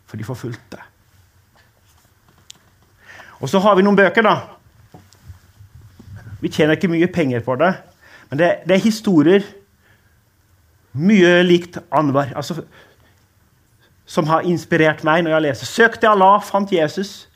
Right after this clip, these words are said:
Eh, utrolig bra bok i trosforsvar, for han var en intellektuell, han var medisinstudent og ivrig,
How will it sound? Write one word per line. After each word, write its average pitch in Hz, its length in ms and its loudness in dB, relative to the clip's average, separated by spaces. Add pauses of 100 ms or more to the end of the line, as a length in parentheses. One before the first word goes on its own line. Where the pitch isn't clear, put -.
(500)
Eh, 147 440 0
utrolig 185 340 0
bra 165 100 2
bok 156 220 -2
i - 20 -4
trosforsvar, 156 680 -4
for 147 100 -6
han 156 160 -2
var 156 160 0
en 151 160 -6
intellektuell, 160 580 -2
han 151 120 0
var 151 100 0
medisinstudent 156 880 -2
og - 160 -12
ivrig, 139 380 0